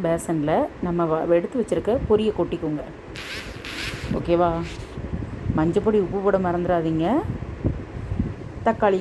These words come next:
வெங்காயத்துல போட்டு அதையும் ஒரு வதக்க வதக்கிக்கோங்க. அடுத்து இந்த பொரியை ஒரு பாத்திரத்துல கொட்டியிருப்பீங்கல்ல,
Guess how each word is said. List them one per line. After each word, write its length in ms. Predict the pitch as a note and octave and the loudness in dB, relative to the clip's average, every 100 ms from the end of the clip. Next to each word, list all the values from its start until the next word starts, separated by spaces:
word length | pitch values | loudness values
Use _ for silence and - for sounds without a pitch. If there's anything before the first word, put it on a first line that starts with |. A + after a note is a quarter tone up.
| F3 | 0
வெங்காயத்துல 540 | D#3+ D#3+ D#3 D#3 D#3 - - - - - - - | 0 0 0 -2 -6 -6 -12 -12 -12 -12 -12 -2
போட்டு 280 | F3 E3+ E4+ F#4 | 0 2 2 2
அதையும் 280 | G3+ G3+ A3+ | 4 4 4
ஒரு 100 | E3+ | 4
வதக்க 200 | D#3+ E3+ F3+ | 0 0 0
வதக்கிக்கோங்க. 480 | E3 D#3 - D3+ G#3 E4+ - - - - | -2 -4 -4 0 2 0 -4 -16 -14 -2
அடுத்து 240 | - - A#3 | 0 4 4
இந்த 120 | F3 | 2
பொரியை 240 | - G3 D4 | 2 2 4
ஒரு 80 | G3+ - | 2 4
பாத்திரத்துல 380 | F3 A3 G3+ E3+ | 2 2 -2 -2
கொட்டியிருப்பீங்கல்ல, 680 | F3 F3 G3 E3+ D#3+ D3+ D#3+ | -2 -4 -8 -4 -2 0 0